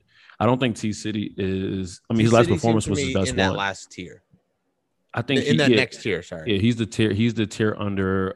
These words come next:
Speaker 1: an elite
Speaker 2: Max
Speaker 1: champion.
Speaker 2: and Volk and, yeah.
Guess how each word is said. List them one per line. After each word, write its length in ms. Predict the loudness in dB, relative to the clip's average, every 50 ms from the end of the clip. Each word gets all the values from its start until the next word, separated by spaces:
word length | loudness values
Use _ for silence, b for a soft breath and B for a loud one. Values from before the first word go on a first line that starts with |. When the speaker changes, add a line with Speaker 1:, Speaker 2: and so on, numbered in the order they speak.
| -10
Speaker 1:
an 140 | -12 -10 -8
elite 180 | -8 -6 -4 -2
Speaker 2:
Max 240 | -2 0 0 -2
Speaker 1:
champion. 360 | -2 -4 -4 -6 -10 -10 -8 -8
Speaker 2:
and 260 | -8 -8 -8 -8 -6
Volk 500 | -2 -2 0 0 0 0 -2 -4 -8 -10
and, 220 | -12 -10 -10 -8
yeah. 260 | -8 -8 -8 -8 -10